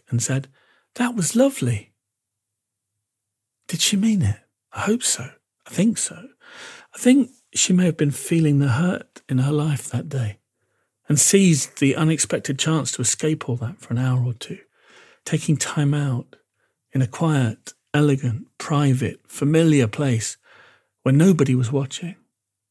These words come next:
to chat with a stranger who seemed easy to talk to, maybe, giving him the illusion of intimacy, but at the same time protecting herself, finding company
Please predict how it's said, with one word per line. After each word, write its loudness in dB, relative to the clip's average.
to -10
chat -2
with 0
a -2
stranger 0
who 0
seemed -2
easy 2
to -4
talk 2
to, -2
maybe, -2
giving 6
him 6
the 4
illusion 4
of 2
intimacy, -2
but 2
at -4
the -8
same 0
time -4
protecting -4
herself, -6
finding 2
company -4